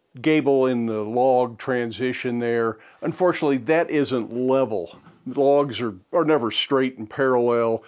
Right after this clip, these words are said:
and as you go up, one's kind of this way, the next one's kind of this way, and you kind of alternate. But as you get up there, it's leaning this way,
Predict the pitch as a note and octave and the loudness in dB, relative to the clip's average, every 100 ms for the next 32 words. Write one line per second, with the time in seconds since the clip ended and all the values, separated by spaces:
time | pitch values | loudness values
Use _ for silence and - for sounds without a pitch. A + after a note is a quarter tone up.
0 | _ - D#3 C#3+ B2+ C#3+ C3+ C3 B2+ B2 | _ 0 2 2 4 6 6 4 2 0
1 | C3 A#2 - C#3 A#2 A2+ A#2+ - A#2 A#2 | 0 -2 -4 -2 0 0 -2 -2 0 0
2 | A#2 A#2+ A#2+ - A#2+ A2 B2+ A#2+ A#2 A2 | -2 -4 -4 -6 -8 -6 -4 -2 -2 -2
3 | - A2+ A2+ G#2+ G#2 B2 A2 - C3+ C3+ | -2 -2 -2 -4 -6 -6 -4 0 0 -2
4 | A#2 A2 G#2+ - - - - - _ D3 | -4 -4 -4 -8 -18 -20 -20 -20 _ 0
5 | D#3 E3 F3 D#3 D3 C3+ C3 B2 C3 C3 | 0 4 4 4 2 2 4 2 -2 -4
6 | C#3+ D3 C#3 B2+ B2+ B2 A#2+ A2+ A2 A2 | -2 0 2 2 0 -2 -2 0 0 -2